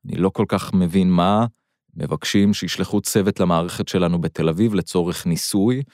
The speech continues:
ואז מתקשרים עוד חמש, אחרי, אחרי חמש עשרה דקות, עוד פעם, מה קורה עם הצוותים, ואני שואל את עצמי בראש, אם זה ניסוי ולא לשידור, אם זה סוג של פיילוט, אה, למה זה כל כך דחוף?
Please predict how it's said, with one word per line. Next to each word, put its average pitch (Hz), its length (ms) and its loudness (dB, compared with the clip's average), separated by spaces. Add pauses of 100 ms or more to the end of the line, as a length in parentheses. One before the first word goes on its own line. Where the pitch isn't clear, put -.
(240)
ואז 82 220 0
מתקשרים 95 640 0 (120)
עוד 92 280 2 (160)
חמש, 90 400 0
אחרי, 98 360 0 (720)
אחרי - 220 -6
חמש 92 220 0
עשרה 95 160 0
דקות, 143 460 0 (140)
עוד 113 140 -2
פעם, 101 340 2 (420)
מה 95 180 4
קורה 107 320 2
עם 98 160 4
הצוותים, 92 460 0
ואני 98 160 4
שואל 101 200 2
את - 100 -2
עצמי 104 400 4
בראש, 107 360 2 (480)
אם 151 140 4
זה 135 180 4 (460)
ניסוי 120 520 2
ולא 90 260 2
לשידור, 110 560 0
אם 101 100 4
זה 87 140 -4
סוג - 380 -8
של 98 140 0
פיילוט, 120 540 0 (640)
אה, - 60 -8 (140)
למה 92 420 2
זה 107 80 0
כל 95 140 -6
כך - 180 -4
דחוף? 127 420 0